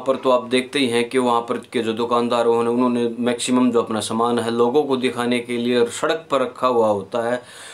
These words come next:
और जिसकी वजह से हमें आने जाने में बहुत ज़्यादा परेशानी होती है। ये जो सामान उन्होंने जो बाहर रखा हुआ होता है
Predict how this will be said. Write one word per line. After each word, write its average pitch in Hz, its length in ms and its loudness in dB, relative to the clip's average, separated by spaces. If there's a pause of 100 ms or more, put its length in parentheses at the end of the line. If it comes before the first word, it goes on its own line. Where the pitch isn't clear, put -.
(140)
और 135 180 2
जिसकी 175 420 0
वजह 127 380 2
से 156 300 2
हमें 156 600 0
आने 135 320 2
जाने 117 400 -2
में 123 320 -2 (320)
बहुत 120 400 -2
ज़्यादा 110 260 0 (140)
परेशानी 107 500 -6
होती 98 280 -12
है। 95 160 -14 (680)
ये 226 160 2
जो 220 140 4
सामान 185 440 2 (180)
उन्होंने 156 380 4
जो 156 180 0
बाहर 131 460 -2
रखा 135 380 -4
हुआ 156 240 2
होता 101 380 -6
है 104 180 -10